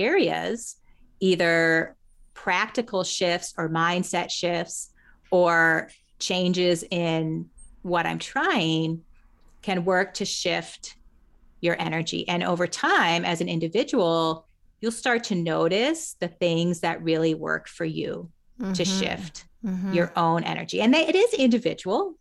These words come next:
Speaker 1: right? So it takes some trial and error and work to dig into those six areas and find the things that work for you to shift
Speaker 2: Yeah.
Speaker 1: your energy.
Speaker 2: Yeah. I'm thinking about, for me, um, one of the things, well,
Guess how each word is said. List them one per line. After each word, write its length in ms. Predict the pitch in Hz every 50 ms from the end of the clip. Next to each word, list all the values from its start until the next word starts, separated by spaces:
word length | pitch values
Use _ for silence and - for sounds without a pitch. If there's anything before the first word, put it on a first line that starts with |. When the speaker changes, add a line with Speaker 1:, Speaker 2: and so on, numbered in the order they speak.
| -
Speaker 1:
right? 220 | 175 180 190 226 -
So 100 | 240 202
it 140 | 185 -
takes 320 | - 220 208 214 226 - -
some 200 | - 254 214 214
trial 300 | - - 185 185 180 180
and 140 | 180 180 175
error 240 | 175 170 170 170
and 200 | 170 170 165 165
work 460 | 165 240 254 320 285 175 170 175 - - _ _ _ _ _ _ _ _ _ _ _ -
to 120 | - 202
dig 220 | 180 208 196 185 185
into 400 | 170 208 220 262 277 - 294 226
those 240 | 208 185 175 170 170 - -
six 320 | - 180 175 - - - -
areas 760 | 180 170 165 160 160 160 156 156 156 156 151 160 165 - - _ _ _ _ _ _ _ - -
and 100 | 180 165 - _ _
find 400 | - 190 180 175 175 180 180 180
the 60 | 175
things 680 | 170 - 185 175 165 165 165 165 165 165 - - - - -
that 160 | 170 160 -
work 240 | 160 - - - -
for 140 | - - 185
you 320 | 160 - - - - - - _ _ _ _
to 80 | - -
shift 220 | 165 - - 196
Speaker 2:
Yeah. 260 | 190 190 180 175 175 180
Speaker 1:
your 100 | - -
energy. 200 | - - 202 185 - _ _ -
Speaker 2:
Yeah. 640 | 226 202 185 180 180 190 202 202 180 165 170 190 - - - - - - - - - -
I'm 120 | 185 185
thinking 420 | 180 - 220 214 208 - 240 226 208
about, 540 | 185 160 180 170 165 165 160 - - - - - - _ -
for 180 | - - - 180
me, 640 | 175 180 208 226 240 220 190 180 175 175 175 175 - -
um, 520 | 185 180 170 165 165 165 160 165 160 156
one 320 | 170 180 170 180 190 190 190
of 60 | 190
the 100 | 180 170
things, 600 | 165 - - 180 165 170 170 165 160 - - - -
well, 320 | - 185 170 160 160 -